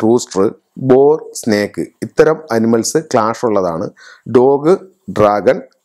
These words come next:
റാ-, റാറ്റ്, ഹോഴ്സ്, ഓക്സ്, ഷീപ്പ്, ടൈഗർ, മങ്കി, റാബിറ്റ്, റൂസ്റ്റർ, ബോർ, സ്നേക്ക് ഇത് പുരുഷൻ വന്നാലും സ്ത്രീ വന്നാലും ഈ രണ്ട് പേര് തങ്ങളിലുള്ള അനിമൽസ് ഒരു അത്ര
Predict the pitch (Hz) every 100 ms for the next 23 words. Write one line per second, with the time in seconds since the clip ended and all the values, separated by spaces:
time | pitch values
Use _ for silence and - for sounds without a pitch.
0 | 110 110 123 123 - 117 117 127 131 185
1 | 190 101 101 113 104 151 170 - 120 127
2 | 131 - 165 160 - - 95 104 - 143
3 | 165 - 135 123 131 139 156 - 113 101
4 | 95 107 95 131 - 123 123 127 104 -
5 | - - 101 107 - 127 151 127 123 120
6 | 127 180 170 120 104 101 - - - _
7 | - 156 - - _ _ - 143 139 175
8 | 151 139 123 123 185 - 131 139 113 104
9 | 98 117 - 143 180 190 120 123 135 -
10 | 123 120 117 110 110 107 110 - 101 107
11 | 110 104 170 185 - - - 110 104 107
12 | 104 107 107 120 -